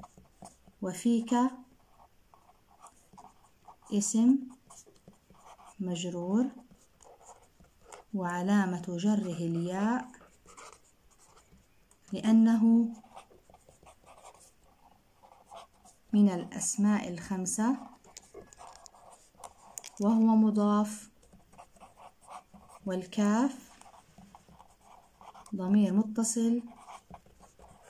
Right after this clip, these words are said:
مبني في محل جر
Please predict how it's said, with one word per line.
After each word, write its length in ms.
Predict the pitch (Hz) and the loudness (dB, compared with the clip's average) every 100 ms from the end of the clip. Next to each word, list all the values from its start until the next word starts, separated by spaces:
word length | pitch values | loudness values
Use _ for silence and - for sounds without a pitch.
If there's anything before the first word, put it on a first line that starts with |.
| - - | -20 -8
مبني 580 | 190 175 190 208 254 262 - - - - - - _ - - - _ | -6 -2 2 6 6 2 -6 -20 -20 -20 -20 -20 _ -20 -20 -20 _
في 200 | 214 214 | 0 6
محل 400 | 208 208 208 196 | 6 4 0 0
جر 440 | 196 196 196 196 | 0 -2 -2 -4